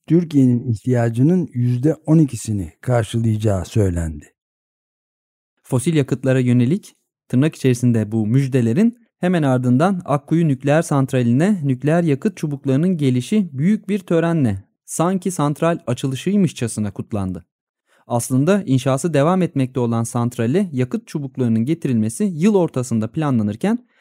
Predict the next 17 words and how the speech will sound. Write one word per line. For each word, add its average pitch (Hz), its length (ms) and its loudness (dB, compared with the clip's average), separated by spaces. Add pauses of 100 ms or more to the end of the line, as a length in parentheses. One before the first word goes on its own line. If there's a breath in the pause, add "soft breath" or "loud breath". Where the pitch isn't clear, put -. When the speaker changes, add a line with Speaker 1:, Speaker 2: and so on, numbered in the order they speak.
(120)
Speaker 2:
seçimlerin 135 500 0
erkene 139 400 0
alınması 127 440 0
sebebiyle 123 680 -2 (340)
yoktan 165 540 0
var 175 240 2
edilen 120 420 0
bir 104 120 -6
törenle 170 720 0
bir 165 120 2
nükleer 139 520 0
gösteri 113 400 -2
yapılmış 90 420 -4
oldu. - 240 -12 (1040)
Speaker 1:
Nükleer 147 420 2
karşıtı 113 420 -6
platform 135 540 0